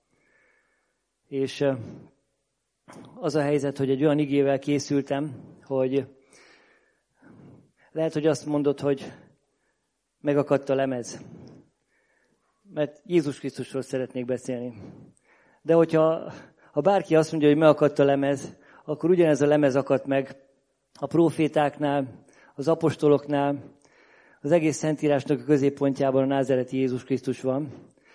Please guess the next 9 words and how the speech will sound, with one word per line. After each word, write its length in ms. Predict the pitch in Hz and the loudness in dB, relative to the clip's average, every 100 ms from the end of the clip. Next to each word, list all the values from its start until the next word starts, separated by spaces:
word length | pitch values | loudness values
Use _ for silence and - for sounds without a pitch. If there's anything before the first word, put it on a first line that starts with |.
| - _ _ - | -20 _ _ -12
Ö, 220 | 135 135 | -8 -6
és, 400 | - 139 135 147 | -2 -2 0 2
ö, 160 | 139 131 113 - - _ _ _ _ _ | 2 2 -4 -18 -20 _ _ _ _ _
igazából 680 | 170 160 147 143 139 143 120 101 | 0 2 4 2 4 2 0 -2
ő 160 | 185 165 | 4 6
az, 120 | 139 | 6
akibe 580 | 143 147 139 135 104 - _ _ _ | 2 0 2 2 -2 -18 _ _ _
szerelmesek 680 | - 165 151 147 135 143 - | -2 2 2 2 0 -2 -2
vagyunk, 360 | 139 139 143 | 0 0 -2